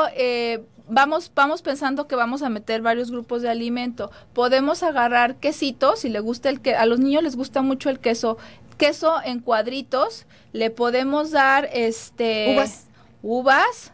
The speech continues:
Speaker 1: sí, porque combinan muy bien,
Speaker 2: Ujú.
Speaker 1: y quizás a lo mejor, eh, un sándwich, ¿por qué no?,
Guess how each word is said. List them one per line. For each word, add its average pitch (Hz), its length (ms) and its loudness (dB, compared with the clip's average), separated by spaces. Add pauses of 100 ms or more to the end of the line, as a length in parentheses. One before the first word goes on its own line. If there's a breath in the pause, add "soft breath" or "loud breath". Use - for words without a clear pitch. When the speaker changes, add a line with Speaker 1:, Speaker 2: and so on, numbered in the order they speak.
Speaker 1:
sí, 240 280 -6
porque 233 300 -8
combinan 247 720 -2
muy 247 300 2
bien, 247 360 0 (200 loud breath)
Speaker 2:
Ujú. 214 280 -10
Speaker 1:
y 311 340 4 (300 loud breath)
quizás 294 720 2
a 269 100 2
lo 247 140 2
mejor, 269 640 0 (520)
eh, 226 360 0
un 285 200 0
sándwich, 277 580 0
¿por 233 200 -8
qué 254 160 -4
no?, 254 240 2